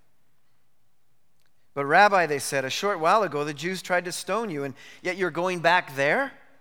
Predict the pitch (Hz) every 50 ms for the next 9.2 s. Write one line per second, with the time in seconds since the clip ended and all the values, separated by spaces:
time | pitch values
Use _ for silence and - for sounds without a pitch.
0 | - - - - - - - - - - - - - - - - - - - 156
1 | 165 156 135 139 127 - 143 135 131 127 - - 127 120 117 - - - - -
2 | - - - - - - 131 147 175 185 208 220 208 202 180 165 170 - - -
3 | - 156 147 147 156 147 - - - 127 131 131 139 143 143 156 160 160 147 -
4 | - - 139 123 117 113 127 123 123 120 110 107 104 113 139 - - - - -
5 | - - - - - - - - - - - - - - - 135 139 147 165 180
6 | 202 214 220 214 196 160 156 156 170 196 190 - - 156 147 175 185 190 190 165
7 | 139 151 151 147 160 160 156 151 147 143 147 151 156 151 - - - - 170 170
8 | 160 131 123 120 - - 135 135 147 151 143 - - 175 185 202 208 175 156 175
9 | 170 165 156 151